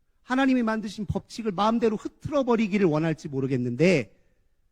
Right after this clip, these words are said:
하나님은 당신이 만든 법칙을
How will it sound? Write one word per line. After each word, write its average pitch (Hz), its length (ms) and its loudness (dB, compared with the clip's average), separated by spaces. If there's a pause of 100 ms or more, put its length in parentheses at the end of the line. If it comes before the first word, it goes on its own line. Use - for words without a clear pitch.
(360)
하나님은 233 560 -2
당신이 185 580 -4
만든 139 480 -8
법칙을 170 720 -8